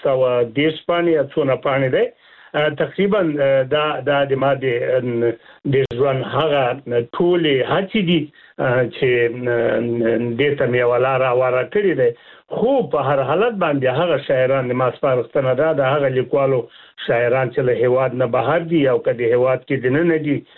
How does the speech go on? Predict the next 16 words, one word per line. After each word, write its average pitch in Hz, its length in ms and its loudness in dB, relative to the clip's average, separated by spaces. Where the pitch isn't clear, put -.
ام، 143 280 0
هغوی 156 320 2
دې 196 120 0
باید 156 360 0
د 165 40 -2
لاس 143 380 0
تر 131 180 -2
زنې 160 340 0
کینینی 190 400 2
او 135 120 2
دا 185 140 2
شرایط 208 400 0
خو 214 80 -2
داسې 240 260 0
نه 277 120 0
دی 240 200 2